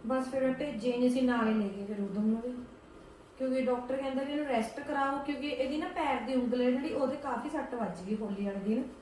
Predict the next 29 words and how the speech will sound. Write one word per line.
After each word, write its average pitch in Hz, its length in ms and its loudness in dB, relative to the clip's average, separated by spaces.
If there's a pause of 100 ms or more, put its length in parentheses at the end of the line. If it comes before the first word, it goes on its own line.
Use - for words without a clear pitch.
(880)
ਤੇ 254 100 4
ਅਸੀਂ 247 220 0
ਐਕਸਰਾ 233 380 -2
ਵਗੈਰਾ 220 320 0
ਵੀ 214 120 0
ਕਰਾ 220 240 -2
ਕੇ 214 180 -2
ਲੈ 214 120 -2
ਕੇ 214 160 -2
ਆਏ 214 100 0
ਦੀ 247 140 0
ਉਂਗਲ 220 300 2
ਦਾ। 240 80 0 (1300)
ਕਹਿੰਦੇ 240 260 -2
ਵੀ 277 120 -2
ਵਿੱਚੋਂ 269 240 -2
ਮਾਸ 226 440 2
ਵਗੈਰਾ 226 380 0
ਜਾਂ 220 140 -2
ਪੱਟ 208 300 -4
ਗਿਆ 208 180 -6
ਨਾ, 254 440 0
ਪੈਰ 247 260 2
ਵੀ 254 100 0
ਨੀਚੇ 233 380 -2
ਲਾ 208 240 0
ਹੁੰਦਾ 208 300 -2
ਉਦਮ 214 300 0
ਤੋਂ। 269 100 -6